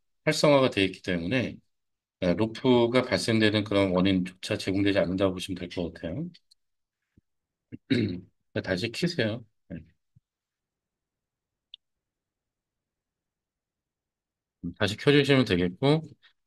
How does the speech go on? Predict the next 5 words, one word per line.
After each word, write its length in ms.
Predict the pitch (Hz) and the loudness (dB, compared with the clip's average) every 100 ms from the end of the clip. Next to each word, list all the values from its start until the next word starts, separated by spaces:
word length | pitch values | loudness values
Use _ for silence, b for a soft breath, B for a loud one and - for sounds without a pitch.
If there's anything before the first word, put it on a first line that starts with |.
| _ _ | _ _
자, 240 | - 90 87 | -8 -4 -4
다 600 | - 107 107 107 104 107 - _ - | -2 4 6 6 4 -2 -14 _ -12
쓰-, 480 | - - - 156 - | -10 -6 -4 -4 -4
쓸모없는 500 | - 170 165 151 135 | 0 4 6 6 4
내용들이었습니다, 800 | 95 95 98 95 87 - 82 85 | 4 2 0 -2 -2 -6 -6 -6